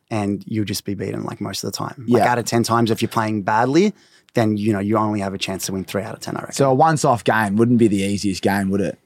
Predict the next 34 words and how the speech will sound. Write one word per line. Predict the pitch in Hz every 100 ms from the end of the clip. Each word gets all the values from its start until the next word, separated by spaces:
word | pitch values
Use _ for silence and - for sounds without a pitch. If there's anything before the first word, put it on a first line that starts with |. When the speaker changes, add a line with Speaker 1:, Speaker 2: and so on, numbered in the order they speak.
| _ _ _ _ _ _ _
Speaker 1:
No, | 160 185 170 156 151
it | 170 165
wouldn't | 185 165 120
be, | 113 165
but | 139 143 139
it |
would, | 143 135 113 - _ _ -
it |
would | 143 127
still | - 160 151
be, | 131 135 131 127 123 123
you | 151 143
know, |
you | 120 131 143
could | 135 131
still | - 160 135
have | 117 120
some | - - 120
sort | 113 107 104
of |
hope | 92 101
of | 95 95
winning. | 95 - - _
Speaker 2:
Yeah. | 110 98 -
Speaker 1:
Some | - - 120
sort | 107 104
of | 107
hope. | 101 -
If | 165 139
you | 151
ran, | 139 139 131
like, | 113 -
really | 120 135 127
good | 117 117 98